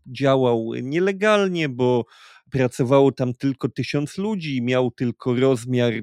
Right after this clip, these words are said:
no, gigantycznego centrum logistycznego, więc urzędnicy przegapili ten fakt. No, tak się zdarza od czasu do czasu, że urzędnicy coś przegapiają i państwa sugestie, że być może to miało coś wspólnego z łapówką,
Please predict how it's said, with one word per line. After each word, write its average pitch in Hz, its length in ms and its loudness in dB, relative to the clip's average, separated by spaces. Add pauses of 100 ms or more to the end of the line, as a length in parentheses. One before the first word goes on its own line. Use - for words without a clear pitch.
no, 117 180 -4
gigantycznego 120 760 -4
centrum 175 460 -4
logistycznego, 117 840 -4
więc 113 220 -6 (380)
urzędnicy 123 680 -2
przegapili 180 760 -4
ten 170 220 -4
fakt. - 420 -2 (340)
No, 311 160 -8
tak - 180 -12
się 113 140 -8
zdarza 113 440 -2
od 101 120 -6
czasu 110 320 -14
do - 120 -18
czasu, 113 420 -12 (440)
że 123 160 2
urzędnicy 120 720 0
coś - 200 -8
przegapiają 131 880 -2
i 117 280 -6 (340)
państwa 120 640 2 (140)
sugestie, 123 720 -2
że 113 120 -4
być 107 240 -6
może 120 240 -2
to 117 140 -8
miało 117 260 0
coś - 280 -6
wspólnego 117 600 -6
z 98 60 -10
łapówką, 113 600 -6